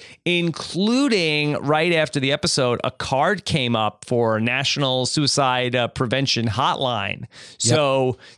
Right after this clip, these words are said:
Speaker 1: to me, I, I don't think that you give us that. I mean, Antonio, no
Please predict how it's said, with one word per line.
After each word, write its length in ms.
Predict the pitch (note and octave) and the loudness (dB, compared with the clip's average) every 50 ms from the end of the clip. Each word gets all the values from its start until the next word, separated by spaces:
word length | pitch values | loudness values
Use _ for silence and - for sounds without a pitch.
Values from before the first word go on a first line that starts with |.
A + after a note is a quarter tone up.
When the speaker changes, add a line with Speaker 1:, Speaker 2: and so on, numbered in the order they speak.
| - | -6
Speaker 1:
to 120 | - D#3+ D#3+ | -2 0 2
me, 600 | E3 F3+ A3 B3 A#3+ G3 E3+ D#3 D3+ C#3+ C3 - - - - _ | 2 2 2 2 2 2 2 2 2 0 0 -2 -8 -18 -14 _
I, 240 | - D3 D#3 D3 D#3 | -6 -4 -2 -2 -2
I 40 | F#3 | -2
don't 320 | F3+ E3 G3+ G3+ F#3+ - - | 0 2 2 2 0 0 -2
think 300 | F#3 F3 E3+ E3 - - | -2 -2 0 -2 -2 0
that 200 | D3+ D3 B2 F#2+ | 0 0 0 0
you 520 | D#3 D3+ D3 D3 C#3+ C#3+ C#3 C#3 C3+ C3+ | 0 2 2 2 2 2 2 2 0 0
give 180 | B2+ C#3 D3 C3 | 0 0 0 0
us 200 | C#3 B2+ A#2+ - | 0 0 0 0
that. 160 | C3+ A#2+ A2 | 0 0 0
I 80 | A#2+ C#3+ | 0 0
mean, 200 | D3 D3 C#3 C3+ | 0 0 0 0
Antonio, 400 | C3+ D3 C#3 D#3+ F3+ E3+ D#3 D3 | 0 0 0 0 0 0 0 2
no 800 | D3+ E3 F#3 G#3+ A#3 A#3 A3+ A3+ A3+ A3 A3 G#3+ G#3 G#3 - | 2 2 2 4 4 4 2 2 4 4 4 4 4 2 0